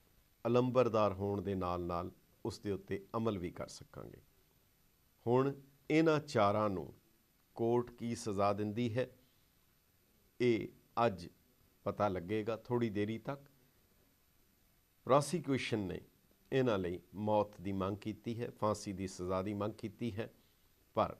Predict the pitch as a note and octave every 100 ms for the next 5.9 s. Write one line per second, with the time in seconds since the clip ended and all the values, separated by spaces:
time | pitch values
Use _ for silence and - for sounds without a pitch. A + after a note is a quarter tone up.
0 | _ _ _ _ _ _ C3+ D#3+ D#3 B2
1 | G#2 G2 G2 G#2+ - A#2 B2 G2+ G#2+ F2+
2 | - A#2 C3 A#2 F#2+ F#2 F2+ E2 E2+ -
3 | _ _ _ _ _ - G#2 - A#2+ G#2
4 | G2 A2+ C3 C#3 G#2 F#2+ F2+ F#2 - G2
5 | F#2+ - _ _ - G2+ F#2 F2+